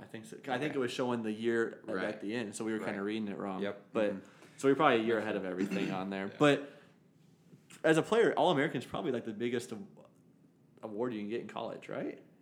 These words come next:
Speaker 1: Isn't that?
Speaker 3: Yeah, I mean, at the end of the day, it is what it is. And
Speaker 2: Sure,
Speaker 3: you,
Speaker 2: yeah.
Speaker 3: you don't, like,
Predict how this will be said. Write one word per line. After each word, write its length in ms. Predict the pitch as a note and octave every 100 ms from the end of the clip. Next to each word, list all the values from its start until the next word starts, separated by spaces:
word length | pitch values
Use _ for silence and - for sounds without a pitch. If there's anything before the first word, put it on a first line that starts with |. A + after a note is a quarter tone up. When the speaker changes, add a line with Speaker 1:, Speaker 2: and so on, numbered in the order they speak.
| -
Speaker 1:
Isn't 220 | C3+ D3
that? 260 | C#3+ C#3+ C#3 - - -
Speaker 3:
Yeah, 360 | A#2+ G#2+ F2+ G2 A2
I 100 | C#3+
mean, 300 | D3 C3+ A#2 - - -
at 140 | A#2
the 80 | A2+
end 100 | A2 G2+
of 60 | F#2
the 60 |
day, 60 | F#2
it 160 | F2+ F2+
is 380 | F2 F2 - - G2+
what 140 | F#2+
it 120 | F#2
is. 320 | F2+ F2 - G#2+
And 140 | G#2+
Speaker 2:
Sure, 380 | F2+ F#2+ E2+ E2+
Speaker 3:
you, 120 | A2+
Speaker 2:
yeah. 140 | F2 G#2+
Speaker 3:
you 80 |
don't, 380 | G2+ F#2+ F#2 F2+ -
like, 220 | G#2+ F#2